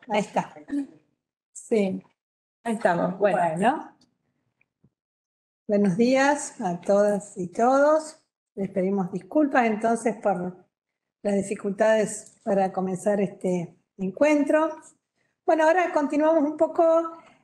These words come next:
Speaker 1: em, dándole el marco, em, a estas jornadas, que en realidad es el marco que también tiene, eh, la política pública,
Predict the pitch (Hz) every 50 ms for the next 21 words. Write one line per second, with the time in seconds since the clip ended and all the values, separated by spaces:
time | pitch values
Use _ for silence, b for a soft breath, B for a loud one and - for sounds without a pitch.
0 | B - 254 240 233 226 220 214 208 208 208 202 190 180 196 196 - _ _ _
1 | _ _ _ _ _ _ _ _ - 233 214 _ _ _ _ _ _ _ _ _
2 | _ _ 208 _ _ _ _ _ _ _ _ _ _ - 233 226 269 302 311 311
3 | 302 294 285 294 285 277 277 277 311 311 311 311 302 294 294 277 294 - - 294
4 | 294 294 294 294 294 294 294 294 - - 240 226 220 208 202 202 196 190 185 185
5 | 180 180 180 - _ _ _ _ _ _ _ _ _ - 202 214 226 - - -
6 | 247 226 220 208 190 - - - 208 202 196 220 269 311 294 285 277 269 269 277
7 | 294 311 311 311 - - - 220 214 208 202 202 202 202 202 202 220 247 269 240
8 | 247 233 214 220 226 247 247 - 294 262 262 254 - 220 208 214 196 202 214 233
9 | 247 233 233 - 240 233 233 240 254 262 262 269 269 262 247 254 - _ _ _
10 | _ _ _ _ _ - - 220 220 214 208 208 214 214 233 214 - 254 240 220
11 | 311 - 330 320 311 302 285 277 285 269 - 294 277 277 285 294 294 -